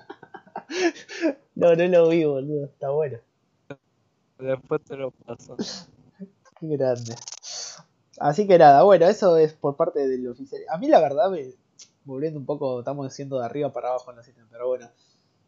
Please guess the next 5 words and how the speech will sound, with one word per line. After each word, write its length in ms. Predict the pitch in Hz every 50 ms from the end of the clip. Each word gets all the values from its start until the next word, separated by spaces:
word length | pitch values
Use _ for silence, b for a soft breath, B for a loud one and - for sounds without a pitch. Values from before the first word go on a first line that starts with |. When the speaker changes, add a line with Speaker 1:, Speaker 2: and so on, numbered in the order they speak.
| _ _ _ -
Speaker 1:
Eh, 380 | 120 113 113 110 107 107 107 104 98 92 87 - _ _ _
Speaker 2:
<laughs> 1700 | - 147 - 120 117 120 127 123 120 - 156 127 - - _ _ _ _ _ _ _ _ _ _ _ _ _ _ _ _ _ _ -
Speaker 1:
Alberto 420 | 156 135 131 139 151 165 160 147 131
fue 120 | - 117
muy, 360 | 117 117 117 113 113 110 117